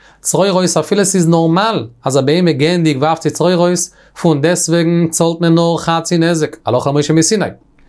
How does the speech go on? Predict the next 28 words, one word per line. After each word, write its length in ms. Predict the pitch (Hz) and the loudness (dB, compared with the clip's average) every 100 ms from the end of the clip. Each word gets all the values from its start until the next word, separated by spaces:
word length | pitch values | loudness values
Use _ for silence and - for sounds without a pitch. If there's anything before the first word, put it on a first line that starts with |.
| - - - | -20 -10 0
זלבה 320 | 180 233 175 | 2 2 0
זה 120 | 175 | -2
החזיר 480 | 175 170 147 190 226 | -2 -2 0 0 0
שהוא 160 | 175 | 0
נבע 200 | 160 165 | 0 0
באשפו 400 | 170 165 170 175 165 | 0 -2 -2 -2 0
ואיטיז, 720 | 160 190 226 - 208 160 117 | 0 0 -4 0 0 0 0
פון 180 | 170 156 | 0 2
דה 220 | 156 160 | 0 -2
אשפו 220 | - 170 | -2 0
והיזיק, 480 | 156 160 160 160 156 | 2 2 2 0 0
דאס 160 | 117 127 | 0 0
הייב 140 | 135 | 0
צרוירויס, 520 | 147 190 226 160 - | 0 0 0 0 -4
משלם 300 | 98 127 139 | -4 -2 -2
חצי 260 | 131 151 175 | -4 -2 0
נזק. 440 | 226 202 170 - - _ _ _ _ _ - - | 0 0 -2 -6 -20 _ _ _ _ _ -20 -2
יעדן 200 | 151 170 | 0 2
זאך, 280 | 151 170 160 | 0 0 0
וואס 180 | 139 - | -2 -4
איז 140 | 131 - | -4 -2
כוחו 380 | 180 175 160 | 0 0 0
נישט 200 | 147 151 | 0 0
גופו, 360 | 113 113 117 131 | 2 0 2 2
איז 200 | 147 - | 2 0
צרוירויס. 520 | 214 226 - - - _ - - | 0 -2 -4 -10 -12 _ -20 -6
סומכוס 540 | - 117 151 220 214 | -2 0 0 0 0
אומר, 560 | 214 208 147 143 139 | 0 0 0 0 -2